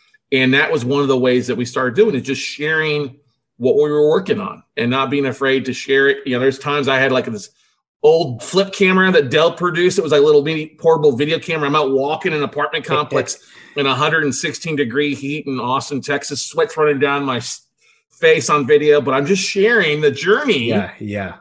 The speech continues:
Speaker 1: You know, and people are like, Oh my gosh, I want to, I, I like what this guy does. I, he's not perfect. You know, I screw up. You know, I forget what I'm saying sometimes. I'll cuss occasionally, you know, but it's just
Speaker 2: <laughs>
Speaker 1: people like seeing that journey. People would
Speaker 2: Yeah.
Speaker 1: start seeing my journey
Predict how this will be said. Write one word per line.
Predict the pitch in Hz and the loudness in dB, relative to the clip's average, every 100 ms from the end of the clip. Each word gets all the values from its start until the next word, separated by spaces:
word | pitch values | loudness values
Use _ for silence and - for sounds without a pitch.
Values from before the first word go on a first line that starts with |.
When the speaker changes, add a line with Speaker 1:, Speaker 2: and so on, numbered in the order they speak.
| _ _ _ | _ _ _
Speaker 1:
You | 156 | -6
know, | 170 185 202 | -2 0 0
and | 156 | -2
people | 208 190 | -4 -4
are | 175 | -6
like, | - | -6
Oh | 175 | -10
my | 156 | -4
gosh, | 190 - | -4 -2
I | 160 | -4
want | 190 180 | -2 -4
to, | 208 | -4
I, | 165 165 131 | -4 -2 0
I | |
like | 143 147 185 | 0 0 -2
what | 190 | -4
this | - | -6
guy | - 175 | -4 -2
does. | 214 226 | 0 -2
I, | 135 113 156 | -4 -8 -8
he's | 139 117 | -8 -2
not | 143 180 - | 0 -2 0
perfect. | 170 165 170 185 - - _ _ _ _ _ - | -2 0 -2 -2 -8 -20 _ _ _ _ _ -8
You | 135 | -4
know, | 127 127 131 123 | -2 -2 -4 -4
I | 120 | -6
screw | - - 170 170 | -8 -8 -2 4
up. | 151 175 - - _ | 4 2 -4 -20 _
You | 139 127 | -8 -4
know, | 131 | -4
I | |
forget | 123 143 | 0 0
what | 156 | 0
I'm | 131 | -2
saying | 151 143 135 | -2 0 -2
sometimes. | 135 127 127 117 120 143 - 123 | -4 -4 -4 -2 -4 -8 -10 -8
I'll | 127 | -8
cuss | - 151 143 | -6 -6 -6
occasionally, | 139 - 131 123 127 127 147 | -6 -2 -2 -2 -4 -4 -4
you | 139 | -4
know, | 131 143 - _ _ _ | -2 -4 -8 _ _ _
but | 151 | 0
it's | 151 | 2
just | 185 190 - - | 2 -2 -2 -2
Speaker 2:
<laughs> | - | -2
Speaker 1:
people | 196 214 226 190 | 0 0 4 4
like | 160 185 185 | 2 -2 -2
seeing | - 190 170 160 | -6 -4 -4 -2
that | 147 117 | -4 -4
journey. | 123 220 185 | -6 -2 -2
People | 170 175 165 | -4 -8 -8
would | 156 | -8
Speaker 2:
Yeah. | 113 113 | -6 -4
Speaker 1:
start | 147 | -6
seeing | - 165 156 | -6 -8 -6
my | 147 135 | -4 -6
journey | 117 208 277 131 127 | -6 -8 -6 -4 -6